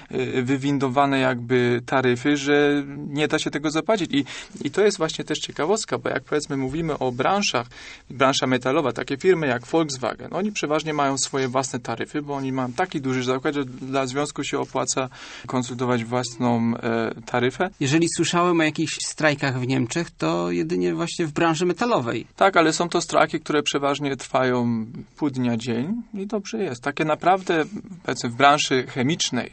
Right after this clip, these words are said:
Speaker 1: strajków chyba nie mieliśmy od trzydziestu lat. Żadnego strajku. W branży metalowej były strajki, ale to są strajki takie jakby,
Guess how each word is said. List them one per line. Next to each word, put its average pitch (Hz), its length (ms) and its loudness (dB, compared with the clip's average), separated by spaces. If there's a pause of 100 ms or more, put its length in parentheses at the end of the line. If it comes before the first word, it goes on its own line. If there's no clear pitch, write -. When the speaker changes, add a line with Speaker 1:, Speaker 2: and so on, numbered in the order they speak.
Speaker 1:
strajków 131 680 2
chyba 117 260 0
nie 117 120 2
mieliśmy 120 480 -2
od 117 180 -10
trzydziestu - 460 -12
lat. - 340 -20 (200)
Żadnego 160 420 -12
strajku. - 460 -14 (380)
W - 40 -20
branży 143 220 2
metalowej 135 480 2
były 139 280 4
strajki, 156 560 0 (300)
ale 131 140 4
to 147 80 -10
są 160 160 0
strajki 151 400 2
takie 143 220 -2
jakby, 131 340 2